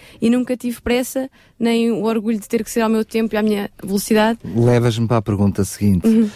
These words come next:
Speaker 2: Se tu nunca imaginaste, ele está aqui à minha frente, não é fruto da minha imaginação, como é que ele passou a ser real? Como é que tu começaste a pensar na possibilidade de?
Speaker 1: Eu fui fazendo músicas, iam-se acumulando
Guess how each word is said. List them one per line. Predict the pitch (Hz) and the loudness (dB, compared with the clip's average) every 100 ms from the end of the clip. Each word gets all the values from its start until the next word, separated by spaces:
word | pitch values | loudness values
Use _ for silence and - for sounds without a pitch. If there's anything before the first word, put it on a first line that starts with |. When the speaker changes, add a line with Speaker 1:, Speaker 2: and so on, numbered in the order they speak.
| - | -10
Speaker 2:
Se | - - | -8 -6
tu | 104 143 | 0 2
nunca | 170 - | 2 0
imaginaste, | 110 104 98 117 139 147 - - - _ | 0 0 -2 -2 -2 -4 -8 -18 -20 _
ele | 117 113 | -2 0
está | - 110 | -2 -2
aqui | 107 117 | -2 0
à | |
minha | 113 110 | 0 0
frente, | - 110 101 92 107 | -2 -4 -4 -2 -2
não | 107 | 0
é | 104 | -2
fruto | - - 117 - | -2 -2 -4 -2
da | 107 | -2
minha | 107 110 | 0 2
imaginação, | 110 113 104 123 123 - 156 160 - - - | 0 0 -2 -2 -2 -4 -6 -6 -14 -20 -18
como | - 120 123 | -4 0 0
é | |
que | 107 | 0
ele | 110 101 | -4 -4
passou | 107 - - 107 104 - | -6 -6 -4 -2 -2 -6
a | - | -6
ser | 101 - 107 95 | -6 -2 -2 -2
real? | 107 113 107 104 85 85 | -4 -2 0 0 -2 -4
Como | - 113 | -2 0
é | 117 | -2
que | - | -6
tu | - | -8
começaste | - 110 - 117 - | -4 -2 -2 -4 -4
a | |
pensar | - 110 101 - 113 | -4 -2 -2 0 0
na | 110 107 | 0 -2
possibilidade | - - 120 107 95 92 87 | -4 -4 -2 -2 -2 -2 -2
de? | 92 - - _ _ _ - _ _ _ - | -4 -6 -8 _ _ _ -20 _ _ _ -8
Speaker 1:
Eu | 214 | -4
fui | 233 | -2
fazendo | 208 196 190 | -2 -2 -2
músicas, | 185 226 220 226 240 233 - | 0 0 -2 -2 -4 -4 -4
iam-se | 202 196 196 | -4 -4 -4
acumulando | 202 196 196 202 196 | -2 0 0 0 -2